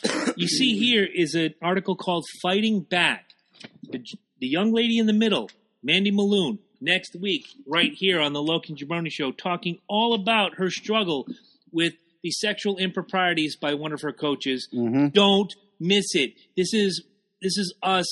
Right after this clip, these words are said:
Speaker 1: actually embracing the Me Too movement. This is us trying to bring the young ladies of the world. If you have a niece,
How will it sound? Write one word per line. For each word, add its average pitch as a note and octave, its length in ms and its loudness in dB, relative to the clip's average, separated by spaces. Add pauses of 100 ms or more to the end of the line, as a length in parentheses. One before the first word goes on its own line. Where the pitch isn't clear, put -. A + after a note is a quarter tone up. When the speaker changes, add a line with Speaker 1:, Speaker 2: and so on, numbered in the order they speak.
(120)
Speaker 1:
actually F3+ 560 -2
embracing E3 600 -2
the D3 60 -6
Me E3 280 -4
Too F#3 180 -2
movement. E3 500 -2 (280)
This E3+ 200 0
is E3+ 220 -4
us E3+ 220 -2 (140)
trying E3+ 240 -2
to D#3 60 -6
bring E3+ 260 -4
the D3+ 80 -4
young D#3+ 280 -6
ladies E3 300 -2
of C3 80 -18
the D3 100 -4
world. C3 280 -2
If C#3 200 -6
you D3+ 160 -4
have D#3 400 0 (320)
a D3+ 120 -2
niece, D#3+ 480 0